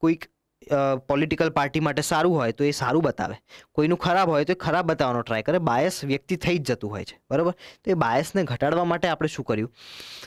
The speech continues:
We have adopted standards given by યુ એન, યુનાઇટેડ નેશન્સ અને આઈ એમ એફ. એસ એન એ ટુ થાઉઝન્ડ એઇટ,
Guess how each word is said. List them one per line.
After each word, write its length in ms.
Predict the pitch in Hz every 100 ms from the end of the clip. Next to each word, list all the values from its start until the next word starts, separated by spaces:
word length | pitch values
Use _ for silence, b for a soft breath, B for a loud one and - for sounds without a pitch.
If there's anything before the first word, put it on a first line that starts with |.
| B
We 60 | 160
have 200 | 196 202 170
adopted 360 | 175 175 202 -
standards 640 | - 143 160 180 - 143
given 220 | 151 151
by 60 | 151
યુ 380 | 151 123 131 160
એન, 180 | 220 - -
યુનાઇટેડ 420 | 135 139 143 160
નેશન્સ 440 | 160 156 208 208 -
અને 180 | 139 139
આઈ 200 | 113 110
એમ 140 | 98
એફ. 260 | 104 - - B B B B B -
એસ 260 | 139 175 131
એન 200 | 185 175
એ 120 | 190
ટુ 160 | 180
થાઉઝન્ડ 400 | 151 139 127 127
એઇટ, 200 | 110 95